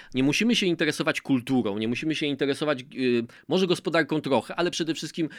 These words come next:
siły tam, przepływy te strategiczne i geografia”. To nas, na przykład, publicysta geopolityczny, bo o nim często tutaj myślę i do niego się odnoszę. Tak powie tam: „Oczywiście kultura jest ważna”, to ma mapy, mapy, mapy, ma-, mapy myślowe. Wymyśli takie określenie mapy myślowe i ono ma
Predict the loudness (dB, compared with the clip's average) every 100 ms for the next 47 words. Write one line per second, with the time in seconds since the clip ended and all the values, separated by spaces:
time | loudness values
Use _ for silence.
0 | -10 -2 0 4 4 4 0 -2 -2 4
1 | 4 4 0 -2 -2 -2 0 -2 -2 -2
2 | 0 4 4 4 0 0 0 0 0 -2
3 | -4 -2 -4 -4 -12 -8 -2 0 0 0
4 | 0 0 0 0 -2 -2 -4 -4 -4 -6
5 | -8 -14 -2 0 2 0 -2 -4 -6 -2
6 | -2 -2 -2 -2 0 -2 -2 0 0 2
7 | 0 0 0 -2 -10 -20 _ -2 -2 0
8 | 0 -2 -4 2 4 6 4 0 -8 -6
9 | 0 4 4 4 0 0 4 4 4 2
10 | 0 0 -2 -2 0 0 2 2 2 2
11 | 2 2 2 0 0 -2 -2 -2 0 0
12 | 0 0 0 -2 -2 -2 0 2 2 -2
13 | -2 -6 -10 -10 -4 -2 0 -2 -2 -4
14 | -4 -4 -4 -4 -4 -6